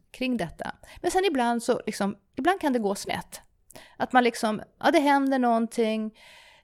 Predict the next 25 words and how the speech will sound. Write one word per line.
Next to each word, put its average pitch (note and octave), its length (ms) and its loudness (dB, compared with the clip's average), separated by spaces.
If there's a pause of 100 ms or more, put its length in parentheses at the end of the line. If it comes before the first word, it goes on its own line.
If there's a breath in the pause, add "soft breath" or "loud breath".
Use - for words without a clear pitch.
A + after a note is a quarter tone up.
eh, F#3 320 -2
det A3+ 100 -2
skapas A#3 480 4
en A3 140 2
bild G#3+ 380 2
av G3+ 140 6
att G3 160 0
man G3 200 -4
kan F3 300 -2
liksom F3 320 -4
landa F3 440 0
på, F3 300 -2
på F#3 120 -2
en E3 80 -2
nivå E3 440 0 (100)
där, D#2+ 420 -2 (180)
eh, - 360 -12
utan E3 320 0
att E3 80 -4
det E3 80 -2
kostar - 640 -2
i F3+ 80 2
något F3 180 -4
annat F#3+ 340 0
avseende. D#3 640 -6